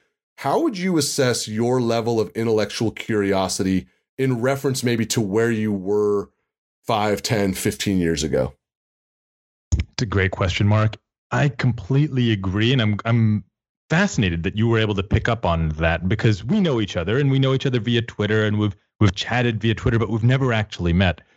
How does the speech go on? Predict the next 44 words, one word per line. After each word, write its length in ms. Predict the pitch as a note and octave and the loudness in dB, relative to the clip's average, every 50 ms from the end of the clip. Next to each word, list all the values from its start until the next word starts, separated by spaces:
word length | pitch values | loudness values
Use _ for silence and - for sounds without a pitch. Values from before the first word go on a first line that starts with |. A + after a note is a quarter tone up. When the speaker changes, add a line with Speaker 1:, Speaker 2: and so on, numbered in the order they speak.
| _ _ _ _ _ | _ _ _ _ _
Speaker 2:
But 140 | - B2 B2 | -2 0 0
I 80 | B2+ B2+ | 0 0
completely 680 | - - B2+ A2 A#2+ - C3+ C#3+ E3 D#3 C#3 B2+ B2 A#2+ | 0 0 0 0 0 0 0 0 0 0 0 0 0 0
agree 260 | G#2+ F#2+ G#2 C#3 F#3 | 0 0 0 0 0
with 180 | D3+ A2 E2+ | 0 0 0
you 160 | F2+ F2 F2 F2 | 2 2 2 2
that 160 | E2+ F#2+ - - | 2 0 2 2
I 100 | - G2 | 2 0
think 600 | G2 - - _ - C3+ D3+ D#3 D3 - - - | 0 -2 -6 _ 0 2 2 2 2 -2 -4 -2
my 320 | F#2+ F#2+ G2+ G#2 G#2+ A2 | 0 2 2 2 2 2
intellectual 640 | A2 G#2 G2 - G2 G2 G2 F#2 - - F#2 F2+ | 2 0 0 -2 -2 -2 -2 -2 -2 0 0 0
curiosity 580 | E2+ - - F2+ F2 F2 F2 F2 F2 - F#2 F2+ | 0 0 0 0 2 2 2 0 0 0 0 0
is 80 | F2 F2+ | 2 2
only 260 | G2+ G#2 G#2 F#2+ F2+ | 2 2 4 2 2
growing. 500 | D#2+ D#2 D#2 F2+ F2+ E2+ C#2+ C2 C2 - | 0 0 0 2 2 2 0 -2 -4 -2
And, 220 | - A2 G#2+ F#2 - - | 0 2 2 0 0 -2
and 140 | A2+ A2+ - | -2 -2 0
part 200 | - - D#3 F3+ | 0 0 2 2
of 100 | F#3+ C3 | 0 0
that 140 | A2 A2 F#2+ | 0 -2 -2
is 120 | G2 F#2 - | -4 -4 -4
because 300 | - F#2 - G#2 F#2 F2 | -2 0 2 2 2 2
of 80 | E2+ | 0
the 60 | F2+ | -2
fact 280 | F2 - G2+ F#2+ F#2+ - | -2 0 0 0 0 -2
that 120 | F#2+ - | -4 -2
my 140 | - F2+ F2+ F2 E2 - - | 0 2 2 2 0 -2 -2
bandwidth 680 | G#2 A#2 D3 F#3 F3+ A#2 D#2+ D2+ C#2+ D#2 F2+ - - _ _ _ _ _ _ _ _ _ _ - | 0 0 2 2 0 0 -2 -2 -2 -2 -4 -4 -8 _ _ _ _ _ _ _ _ _ _ -4
for 140 | G#2+ G2+ G2 | -2 0 0
allowing 560 | F#2+ F#2+ F#2 F#2+ G#2 A#2+ D#3 F3 D#3 A2+ F2+ | 0 0 0 0 0 0 0 0 0 0 -2
it 160 | D#2+ - - | -2 -4 -8
to 140 | - - D#2 | -10 -8 -4
grow 440 | D2+ D#2+ D#2 D2 C#2+ D2 E2+ A#2 - - _ _ - | -2 0 0 2 2 2 0 0 -2 -6 _ _ -4
has 260 | G#2+ G#2+ A2 G#2+ G2+ | 0 0 0 0 0
grown 340 | G2 G#2 A2 C3 D3 B2+ F#2 | -2 -2 0 0 0 0 -2
over 160 | E2+ D#2+ F2 | -4 -4 -4
the 80 | D#2+ | -4
past 240 | - F#2 F2 D#2+ - - | -2 -2 -2 -2 -2 -2
few 100 | E2 D#2 | 0 0
years. 160 | D#2 D2+ F2+ | 2 2 0
I 60 | F2 | -2
have 200 | - B2 B2+ A#2+ | -2 -2 -2 0
more 240 | B2 A#2+ A2+ A2+ G#2+ | 2 2 2 2 0
room 560 | G2 F#2 G2 A#2 D3 C#3 A2+ F#2+ E2+ E2+ G2+ | 0 0 0 2 2 2 2 0 0 -2 -2